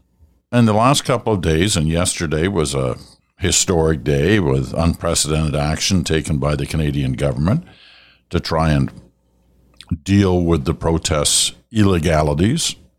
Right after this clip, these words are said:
as they see it. And so you turn to the various news channels. Could be radio, could be television, could be online.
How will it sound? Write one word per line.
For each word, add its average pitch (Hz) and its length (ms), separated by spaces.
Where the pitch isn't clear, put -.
as 80 180
they 82 180
see 73 260
it. 127 120
And 143 220
so 135 160
you 117 300
turn 104 200
to 95 60
the 92 60
various 98 460
news 160 220
channels. - 580
Could 64 200
be 69 100
radio, 104 500
could - 220
be 60 80
television, 98 680
could 82 140
be 69 140
online. 87 640